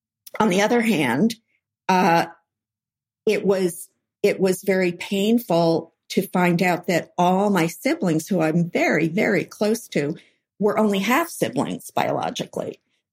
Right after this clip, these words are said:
That was, that, when I first realized that, it was, it was quite a shock. It was almost more of a, a loss than, um, finding out the father who raised me wasn't my actual father. Um, that has,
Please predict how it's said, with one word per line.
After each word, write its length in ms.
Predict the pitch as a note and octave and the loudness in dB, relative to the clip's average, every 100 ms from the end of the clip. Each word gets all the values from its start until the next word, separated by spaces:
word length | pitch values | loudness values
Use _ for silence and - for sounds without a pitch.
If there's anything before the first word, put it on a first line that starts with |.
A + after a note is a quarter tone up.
| - | 0
That 240 | G3+ A3 | 2 2
was, 320 | B3+ A3 - - | 0 -2 -8 -8
that, 340 | F#3 A3 A#3+ G3+ | 0 2 2 0
when 120 | G3+ | 0
I 100 | F#3 - | 0 -2
first 460 | C4 D4+ - - - | 0 0 -4 -14 -4
realized 460 | G3 F#3 D#3+ D#3 F3 | -2 0 0 -2 2
that, 460 | F#3+ F3 D3 - - | 4 4 0 -4 -4
it 160 | F#3 F3+ | -2 -2
was, 260 | E3 - - | -4 -4 -2
it 140 | F#3+ | -2
was 140 | F#3 - | -2 -6
quite 280 | - G#3 | -2 0
a 60 | F#3+ | 0
shock. 380 | - G3 F3+ F3+ | -2 0 0 0
It 80 | F3 | -2
was 160 | F#3 | 0
almost 340 | G#3+ C4 D#4 G#3 | 0 0 0 0
more 300 | F#3+ G3 G3 | 0 0 0
of 140 | F#3 | 0
a, 260 | F3 F3 E3+ _ _ _ _ _ F#3+ | 0 0 -4 _ _ _ _ _ -2
a 120 | F3 | 0
loss 580 | F3+ F3+ F3+ F#3 - - | 2 2 2 0 -8 -6
than, 480 | G3+ F3+ F3 E3 - | 0 2 2 2 2
um, 280 | F3 E3 D#3+ | 2 2 0
finding 360 | F#3+ E3+ E3+ E3+ | 0 2 2 2
out 320 | D#3+ - _ _ _ | 2 -2 _ _ _
the 60 | F#3 | -6
father 340 | F#3 E3 E3 | 0 2 2
who 120 | F3 D#3 | 0 0
raised 340 | D3+ E3 E3 | 2 0 0
me 120 | D#3 | -2
wasn't 320 | C#3 D3+ D3 | -2 -4 -4
my 300 | D3 C#3+ C#3 - _ _ D#3 | -2 0 -2 -6 _ _ -6
actual 400 | C#3 - - - | -6 -6 -8 -6
father. 600 | - G2 - - - - | -6 -4 -2 -4 -6 -4
Um, 460 | E3+ D3+ D3 D3+ - _ _ _ _ _ _ - | -2 -2 -2 -4 -8 _ _ _ _ _ _ -2
that 240 | A#3+ A#3+ | 2 2
has, 320 | B3+ G3 - | 2 0 -4